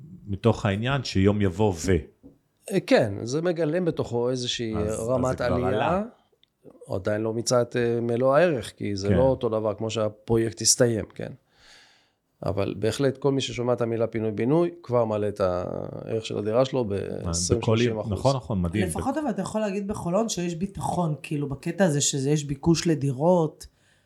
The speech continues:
Speaker 3: זה לא דירות שנשארות, נכון? אני... תתקן אותי אם אני טועה.
Speaker 2: מה?
Speaker 3: כאילו, יש ביטחון שיש לך ביקוש, אה, מחפשים דירות להשכרה, זה,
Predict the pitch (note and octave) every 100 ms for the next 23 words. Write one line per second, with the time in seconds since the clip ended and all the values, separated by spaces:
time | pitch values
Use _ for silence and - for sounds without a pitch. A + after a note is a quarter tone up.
0 | _ - D3 D#3+ F3 E3+ F3 - D#3+ C#3+
1 | D3+ D#3+ B2+ - B3+ G#3 D#3+ D#3 D#3 D#3
2 | D3+ D3 - _ _ - D3+ F#3 G#3+ G#3+
3 | E3+ D#3 D3 D#3+ F#3 A#3+ G#2+ G2+ E2 -
4 | _ _ - - - C4+ C4 D4 D4 G4
5 | F4+ D#4+ D4 G3+ G3 C4 - G3 F3+ E3+
6 | D#3+ E3 A#3+ C4 A3 F3+ - - _ _
7 | _ D3+ C#3+ C#3 - G3+ F3+ F3 F3+ F3+
8 | D3 - C#3+ E3+ G3+ F3+ D#3+ - _ _
9 | _ _ - C#3+ D3+